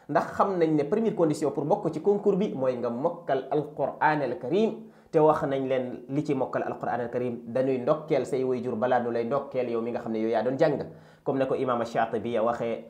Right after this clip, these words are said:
فيا أيها القاري به متمسكا مجلا له في كل حال مبجلا هنيئا مريئا والداك عليهما ملابس أنوار من التاج والحلى. Kon dañuy ndokkeel say wayjur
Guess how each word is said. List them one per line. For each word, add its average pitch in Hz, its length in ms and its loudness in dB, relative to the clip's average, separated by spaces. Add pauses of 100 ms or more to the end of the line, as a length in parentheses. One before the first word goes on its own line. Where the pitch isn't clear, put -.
(260)
فيا 123 320 4
أيها 117 360 0
القاري 117 580 4
به 113 360 -4
متمسكا 113 1040 -4
مجلا 113 560 -2
له 113 360 0
في 113 200 -4
كل 117 320 -4
حال 113 440 -2
مبجلا 113 720 -2 (420)
هنيئا 113 580 -2
مريئا 113 640 -2
والداك 113 760 0
عليهما 113 840 0
ملابس 110 640 0
أنوار 113 680 0
من 113 260 -2
التاج 117 500 -2
والحلى. 117 540 0 (500)
Kon 160 320 2 (300)
dañuy 143 260 0
ndokkeel 147 460 0
say 139 160 0
wayjur 165 500 2